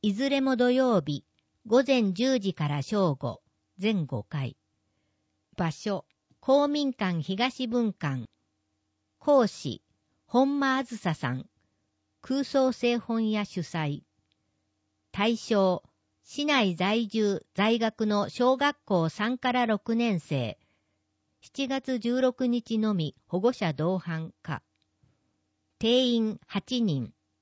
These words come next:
申し込み順。費用五百円。申し込み、六月十五日から電話または公民館東分館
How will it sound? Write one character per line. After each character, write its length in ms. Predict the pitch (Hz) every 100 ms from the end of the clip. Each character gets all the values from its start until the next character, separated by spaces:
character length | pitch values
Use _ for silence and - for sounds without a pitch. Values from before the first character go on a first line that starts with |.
| _
申 180 | 175 208
し 100 | - -
込 120 | 190
み 180 | 175 147
順。 300 | 147 139 - _ _ _ _ _ _ _ _ _
費 180 | 269 269
用 360 | 190 127 - _ -
五 120 | 175
百 360 | 214 208 226
円。 280 | 165 110 98 _ _ _ _ _ _ _ _ _ -
申 220 | 214 240 254
し 100 | -
込 160 | 226
み、 240 | 214 202 - _ _ _ _ -
六 280 | 208 - 277
月 300 | 285 277 233
十 240 | 285 277
五 140 | 226
日 280 | 196 175 -
か 160 | - 147
ら 220 | 131 - _ _ _ -
電 280 | 208 226
話 220 | 226 220 - -
ま 140 | 202
た 160 | - 262
は 180 | 214
公 300 | 170 - 285
民 240 | 285 294 262
館 260 | 196 170
東 440 | 131 175 240 - 247
分 240 | 240 208
館 320 | - 135 123